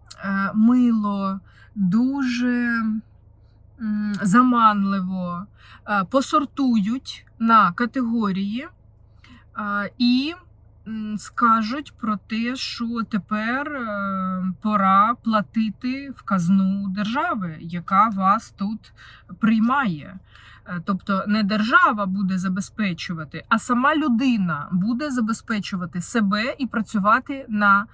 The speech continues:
е, Штати. М, і ціна буде, ну, така, ого-го. Тобто або піднімуть податки для цих людей, або якась там пошліна буде. Не знаю, як це буде назватись-, називатися, але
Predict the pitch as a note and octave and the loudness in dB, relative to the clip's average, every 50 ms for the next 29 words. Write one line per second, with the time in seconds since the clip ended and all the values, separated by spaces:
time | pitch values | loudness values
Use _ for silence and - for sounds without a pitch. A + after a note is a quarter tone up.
0 | - - - - - - - F#3 F#3 F3+ F3+ F3+ - - - C#4 A#3+ F3+ D3 C3 | -18 -20 -20 -20 -16 -10 -6 -2 -2 0 -2 -2 -4 -4 -2 0 0 0 -2 -4
1 | - C3+ - - - - _ - - - - _ _ - G#3+ G3 G3 F#3+ F#3+ F#3+ | -12 -16 -16 -16 -20 -20 _ -20 -20 -20 -20 _ _ -6 -2 -2 0 0 0 -2
2 | F3+ - - A#3 A3+ A#3 A#3 A#3 A3+ A3 G#3+ G#3 G3 - - - - - A3+ A3 | -4 -4 -2 0 0 2 2 0 0 -2 -2 -4 -6 -8 -8 -6 -2 0 2 4
3 | A#3 A#3 - G4+ E4+ A#3+ G#3+ A3+ A#3 A#3+ A#3 B3+ B3 A#3 A#3 A3+ A3 A3 G#3+ G3+ | 6 6 6 6 6 4 2 0 0 0 0 0 -2 -2 -2 -4 -4 -6 -4 -4
4 | A3+ A3 G#3+ G#3 - A3 - - A#3 G#3+ F#3+ F3 - A3 A3 A3 A3 A3 G3 B3+ | -2 -2 -2 -2 -4 -6 -4 0 2 2 2 2 0 -2 0 0 0 0 0 0
5 | B3+ A#3+ G3 E3+ D3+ - - F3+ - - G3 F#3 - - G3+ F#3 G3 C4+ D#4 E4 | 0 0 0 -2 -6 -8 -10 -10 -6 -6 -6 -4 -2 -2 0 0 0 -2 -4 -6
6 | - - - - A#3 A3 F#3+ G3 - G#3 F3+ F3+ G#3 A#3 C4 C#4 C4+ - - - | -10 -16 -18 -14 -10 -10 -8 -4 -2 -2 0 2 2 0 0 -2 -6 -12 -8 -4
7 | C4 A#3+ G#3 G#3 G3 F#3+ F3+ - - - F3 D#3+ E3+ F3 E3+ - F#3+ F3 - F#3 | -4 -2 2 2 2 2 0 -2 -6 -6 -6 -4 -6 -8 -8 -8 -8 -8 -6 -6
8 | F3+ F3 E3+ F3 F3+ F3 F3 E3+ D#3 - - F#3 F3+ E3+ D#3+ F3+ A#3+ C#4 D4 C#4 | -8 -6 -6 -6 -8 -8 -8 -10 -10 -6 -4 -4 -2 -2 -2 -2 -2 -2 -2 -2
9 | B3+ A#3 - A#3+ A#3+ - - A#3+ A3+ G#3+ - A#3+ A#3+ A#3 - - G#3+ F#3+ F#3+ F#3+ | -4 -2 -2 -2 -4 -2 0 -2 -2 0 0 0 0 0 0 0 -2 -2 0 0
10 | F3+ F#3 F3 F#3 F3+ G3 A#3+ A3+ B3 A#3 G#3+ G3+ G3 F#3 - - F#3+ F3+ F3 F#3 | -2 -2 -2 -2 0 -2 -2 0 -2 -2 0 0 -2 -4 -2 -2 -2 0 0 2
11 | F#3 F#3+ F#3+ E3+ G3 G#3 A3+ B3+ - E4+ - - - A3+ G#3 F#3 F#3+ G3 G#3+ B3 | 2 0 0 0 2 2 2 0 0 -6 -14 -8 -4 -4 -2 -2 0 0 0 0
12 | B3 D#4 D4+ - E4+ D#4+ - A#3 A3+ A3+ A#3+ A#3+ B3 C4 D4 | 0 -4 -4 -2 -2 0 2 2 2 2 2 0 0 0 -2